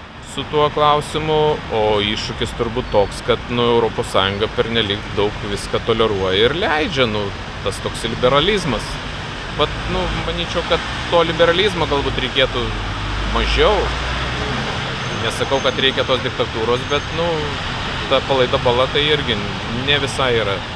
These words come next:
naudinga ir, ir ne visą laiką mes kažką pasiekėm. Nu, vat, pažiūrint dabar jau Europos Sąjungos, vat, Vengrijos tuos visus siūlymus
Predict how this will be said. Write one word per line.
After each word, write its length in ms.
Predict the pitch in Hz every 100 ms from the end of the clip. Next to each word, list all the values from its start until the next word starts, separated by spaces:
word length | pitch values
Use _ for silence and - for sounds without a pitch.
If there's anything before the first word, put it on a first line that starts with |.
| - -
naudinga 680 | 113 117 117 151 156 147 127 113
ir, 220 | 113 113 107
ir 220 | 117 120
ne 140 | 123
visą 240 | 117 - 123
laiką 240 | 123 120
mes 180 | 117 110
kažką 300 | 107 - 120
pasiekėm. 480 | 123 120 107 98 92
Nu, 140 | 101
vat, 140 | 107 101
pažiūrint 420 | 110 113 113 110
dabar 240 | 107 113
jau 140 | 113 104 - - - -
Europos 400 | 101 110 - 104
Sąjungos, 420 | 120 117 110 101
vat, 240 | 110 101 107 104 107 104
Vengrijos 480 | 101 117 113 104 95 - -
tuos 220 | - 98 92
visus 360 | 95 95 -
siūlymus 480 | 117 123 123 110